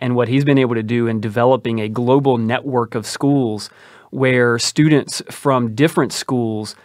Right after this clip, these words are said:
from different parts of the globe are able to work together on projects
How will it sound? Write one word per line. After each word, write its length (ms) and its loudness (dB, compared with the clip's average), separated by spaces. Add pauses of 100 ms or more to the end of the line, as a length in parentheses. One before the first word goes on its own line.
(120)
from 260 -4
different 420 0
parts 300 -2
of 140 -4
the 80 -6
globe 720 0 (240)
are 140 2
able 260 2
to 160 -6
work 300 0
together 520 0
on 160 0
projects 840 -2